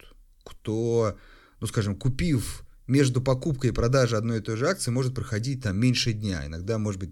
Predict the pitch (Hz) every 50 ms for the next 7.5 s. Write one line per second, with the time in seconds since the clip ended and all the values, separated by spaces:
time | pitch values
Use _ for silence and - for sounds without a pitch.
0 | - - - - - - - 101 117 110 - - 101 - - 95 - - 85 -
1 | - - - - - 117 143 160 143 135 123 - 127 127 127 - 120 104 - -
2 | 104 101 101 98 92 85 76 - - - - - - - - - - 214 220 196
3 | 165 - - 160 151 147 165 165 - - 226 233 214 196 165 151 139 135 127 120
4 | - 131 143 151 151 - 147 139 127 123 107 - - - _ - 131 147 185 214
5 | 233 220 196 170 151 139 127 123 120 120 123 127 123 104 - - 78 - - -
6 | - - - - - - - - - - 104 104 104 - 165 170 165 135 - 127
7 | 123 110 110 127 120 107 87 78 78 80